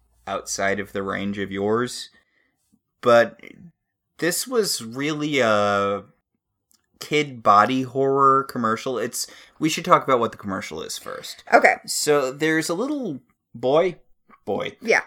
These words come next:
Speaker 1: There's a little boy on a desert island. It's one of those, you know, setups where it's a very small island, there's a palm tree.
Speaker 2: Uh, this is all claymation, by the way.
Speaker 1: It's all claymation. He's stuck on an island, and he's talking about how hungry he is.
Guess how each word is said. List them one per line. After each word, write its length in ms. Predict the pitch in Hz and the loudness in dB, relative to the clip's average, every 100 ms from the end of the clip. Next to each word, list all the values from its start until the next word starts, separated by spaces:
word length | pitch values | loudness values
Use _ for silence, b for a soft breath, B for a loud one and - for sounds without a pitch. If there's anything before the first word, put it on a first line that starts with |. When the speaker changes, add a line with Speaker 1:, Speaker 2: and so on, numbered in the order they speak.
| - | -6
Speaker 1:
There's 240 | 120 156 | -4 -2
a 20 | 202 | -2
little 220 | 269 247 | -4 -4
boy 460 | 147 135 135 131 120 | 0 6 6 6 4
on 260 | 120 117 | 2 2
a 80 | 117 | 0
desert 340 | 110 104 101 | -2 -2 -2
island. 360 | 98 85 73 78 | -4 -6 -8 -14
It's 200 | 78 - | -14 -6
one 120 | 127 | -4
of 60 | 117 | 0
those, 200 | 113 107 | 0 0
you 80 | 117 | -2
know, 120 | 110 | -2
setups 460 | - 117 110 107 | 0 2 2 0
where 60 | 104 | -6
it's 140 | 95 | -8
a 40 | 98 | -8
very 220 | 98 101 | -6 -6
small 300 | - 117 107 | -6 -2 0
island, 320 | 104 101 101 | 0 0 -4
there's 160 | 95 95 | -6 -10
a 40 | |
palm 340 | - 104 101 104 | -10 -6 -4 -6
tree. 360 | - 104 104 B B - | -6 -6 -6 B B 4
Speaker 2:
Uh, 100 | 269 | 6
this 180 | 269 392 | 6 4
is 100 | 381 | 6
all 280 | 370 302 - | 6 6 4
claymation, 760 | - 330 247 226 202 - 185 | -4 -2 0 0 0 -2 -2
by 140 | 196 | 0
the 100 | 127 | 0
way. 260 | 117 73 - - | 0 -2 -2 -6
Speaker 1:
It's 160 | 113 | 0
all 180 | 113 127 | 4 4
claymation. 640 | - 120 107 87 - 85 | 4 -4 -4 -6 -8 -12
He's 420 | 110 123 120 - b b b | -8 -6 -4 -6 b b b
stuck 320 | - - 143 151 | -10 -2 0 0
on 80 | |
an 140 | 151 135 | 0 0
island, 360 | 104 107 110 | -2 -2 -2
and 120 | 110 107 | -4 -6
he's 360 | 110 104 78 | -6 -6 -8
talking 360 | - 110 - 117 | -2 -2 -2 -4
about 220 | 101 101 | -4 -2
how 200 | 110 104 | -2 -2
hungry 440 | - 214 170 107 | -2 -4 -2 -4
he 180 | 101 85 | -4 -8
is. 360 | 58 50 - | -10 -8 -8